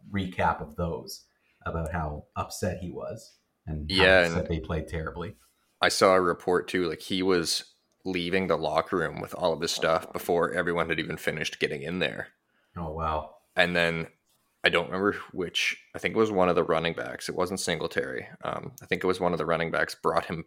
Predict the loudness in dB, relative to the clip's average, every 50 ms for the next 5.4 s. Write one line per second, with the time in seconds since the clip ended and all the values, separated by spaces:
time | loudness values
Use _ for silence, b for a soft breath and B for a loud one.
0 | _ -4 -2 0 0 0 -2 -2 -4 -14 -12 -8 -6 -4 -2 0 0 2 2 2
1 | 2 2 2 2 2 0 0 -2 -6 -10 -14 -18 -20 b b b b b b b
2 | b -4 -2 -2 -2 -2 -2 -2 0 2 2 0 0 -2 -6 -2 -2 -2 -2 -2
3 | -4 -4 -4 -4 -4 -4 -6 -6 -6 -8 -8 -6 -6 -6 -6 -6 -6 -8 -8 -8
4 | -8 -8 -8 -6 -4 -2 -2 -2 -2 -4 -6 -6 -6 -6 -4 -4 -6 -6 -6 -8
5 | -8 -8 -8 -8 -8 -8 -8 -12